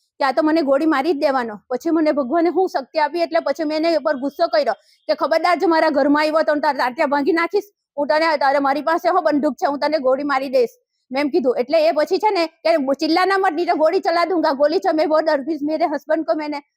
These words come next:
બુલાયા, હસબન્ડને બૂમ પાડી કે, "ઉઠો, ઉઠો, કોઈ આપણા ઘરમાં ભરાઈ ગયું." એટલે એ બહાર આવ્યા ને પછી કે, "શું છે, શું છે?" એટલે એમની હાથે ઝપાઝપી કરીને એણે પૈસાની માંગણી કરી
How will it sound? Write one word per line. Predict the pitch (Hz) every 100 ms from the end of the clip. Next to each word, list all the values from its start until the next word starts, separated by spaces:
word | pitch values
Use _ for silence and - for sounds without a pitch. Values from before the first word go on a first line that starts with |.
| _ -
બુલાયા, | 254 277 254 185 - _ _ _ _ -
હસબન્ડને | 269 285 302 330
બૂમ | 302 349
પાડી | 339 294 294
કે, | 320
"ઉઠો, | 302 415 427 381
ઉઠો, | 285 381
કોઈ | 370 359
આપણા | 294 339
ઘરમાં | 294 294 339
ભરાઈ | 247 269 320
ગયું." | 269 254 _ _ -
એટલે | 269 320
એ |
બહાર | 302 269 294
આવ્યા | 320 339 370 415 - _ 294
ને |
પછી | 302 311 392
કે, | 370
"શું | 285 440
છે, | 302 285
શું | 370 311
છે?" | 294
એટલે | 262 302
એમની | 302 311
હાથે | 320 320
ઝપાઝપી | 262 247 294 - 277 320
કરીને | 311 359 381
એણે | 302 311
પૈસાની | 285 262 311 311
માંગણી | 294 285 302 339
કરી | 320 349